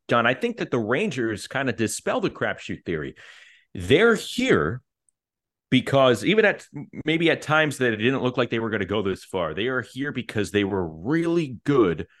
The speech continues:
for much of the regular season. They spent big in free agency. They hit with some younger, homegrown pieces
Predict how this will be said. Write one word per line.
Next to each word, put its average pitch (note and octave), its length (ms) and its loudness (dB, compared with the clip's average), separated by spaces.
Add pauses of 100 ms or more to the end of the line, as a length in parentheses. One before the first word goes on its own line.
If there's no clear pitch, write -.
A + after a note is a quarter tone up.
(220)
for G2 220 -4
much G#2+ 260 -2
of G#2+ 80 -2
the A2 80 -2
regular G#2 440 0
season. E2+ 440 -6
They E2+ 140 2
spent - 540 0
big C3 200 6
in A2 100 2
free A2 320 -2
agency. D#2+ 680 -4 (320)
They G2+ 160 4
hit D#3 340 2
with B2+ 140 2
some A2+ 380 2 (460)
younger, E3+ 760 0
homegrown D#3+ 540 -2
pieces C#3 600 -4